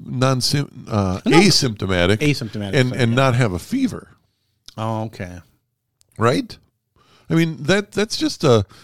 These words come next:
Speaker 1: a make you feel good prerequisite.
Speaker 2: Right.
Speaker 1: Okay, you're under ninety-eight point six or
Speaker 2: Right.
Speaker 1: whatever, or you're under a hundred or whatever. But, uh,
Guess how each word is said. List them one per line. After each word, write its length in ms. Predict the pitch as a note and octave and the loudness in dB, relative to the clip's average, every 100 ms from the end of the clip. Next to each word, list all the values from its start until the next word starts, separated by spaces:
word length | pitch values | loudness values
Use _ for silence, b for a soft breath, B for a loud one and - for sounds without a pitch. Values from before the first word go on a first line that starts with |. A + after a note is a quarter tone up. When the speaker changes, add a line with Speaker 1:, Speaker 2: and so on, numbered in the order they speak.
| b b b b b b | b b b b b b
Speaker 1:
a 120 | - A#2 | -2 0
make 300 | B2+ D3+ C#3+ | 0 -2 -4
you 60 | |
feel 280 | G#2+ C3+ C#3+ | -2 0 2
good 200 | C3 A#2+ | 2 0
prerequisite. 640 | - B2 A#2+ A#2+ G#2+ G#2 | 0 2 4 2 2 2
Speaker 2:
Right. 80 | A#2+ | 0
Speaker 1:
Okay, 160 | C3 B2 | 0 0
you're 180 | A2+ A#2 | 2 2
under 180 | A#2 G#2+ | 0 0
ninety-eight 460 | G#2 G#2 G2 G2+ | 0 0 -2 -2
point 200 | - F2+ | -4 -2
six 400 | - A2+ E2+ G2+ | -2 0 -2 0
or 40 | B2+ | 0
Speaker 2:
Right. 100 | F#2+ | 0
Speaker 1:
whatever, 400 | E2+ E2 E2+ E2+ | 0 0 0 -2
or 80 | |
you're 140 | E2+ F#2 | -2 -2
under 240 | F#2 F2+ | -2 -4
a 40 | E2+ | -2
hundred 380 | F#2+ F2 D#2+ | -4 -4 -4
or 80 | E2 | -2
whatever. 380 | D#2+ D#2+ E2 E2+ _ _ _ _ - | -2 -2 -4 -8 _ _ _ _ -12
But, 240 | - - | -10 -6
uh, 160 | D2+ D2+ | -4 -4